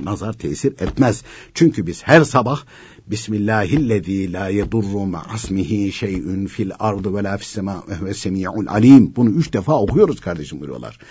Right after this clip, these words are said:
Hatta İslam Ahlak kitabına bunun besmele ile olan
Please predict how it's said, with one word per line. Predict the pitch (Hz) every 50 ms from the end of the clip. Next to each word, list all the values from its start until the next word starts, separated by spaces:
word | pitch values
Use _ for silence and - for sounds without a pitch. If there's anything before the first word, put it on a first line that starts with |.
| - - -
Hatta | - 139 - - 175 202 208 - - - - - -
İslam | 135 110 - - - 160
Ahlak | 127 113 107 104 95 -
kitabına | - - 170 165 175 190 185 165
bunun | 180 185 147 104
besmele | 123 120 117 143 165 175 214 214
ile | 165 139
olan | 127 139 135 156 165 123 -